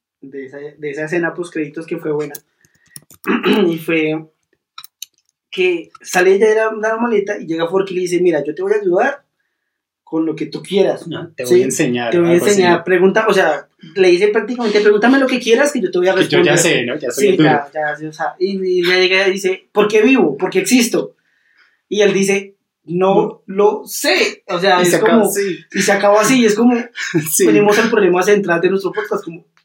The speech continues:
Speaker 1: "Verga, ¿y qué? O sea, ¿qué es esto? ¿Qué?". No, no,
Speaker 2: ¿Por
Speaker 1: no,
Speaker 2: qué?
Speaker 1: fue
Speaker 2: No.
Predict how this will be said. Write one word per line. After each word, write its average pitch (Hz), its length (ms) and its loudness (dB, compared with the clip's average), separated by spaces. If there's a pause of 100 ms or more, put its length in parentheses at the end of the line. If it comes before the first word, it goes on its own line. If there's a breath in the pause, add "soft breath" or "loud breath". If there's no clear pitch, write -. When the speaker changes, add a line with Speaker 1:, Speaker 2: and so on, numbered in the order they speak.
(260 loud breath)
Speaker 1:
"Verga, 208 260 0
¿y 185 200 -4 (100)
qué? 240 200 2
O 185 60 2
sea, 165 280 -2 (340 loud breath)
¿qué 208 280 6
es 214 120 2
esto? 202 500 -2
¿Qué?". 196 420 0
No, 190 200 2
no, 156 60 0
Speaker 2:
¿Por 151 140 0
Speaker 1:
no, - 80 -6
Speaker 2:
qué? 156 340 0
Speaker 1:
fue 135 100 -4
Speaker 2:
No. 127 100 -10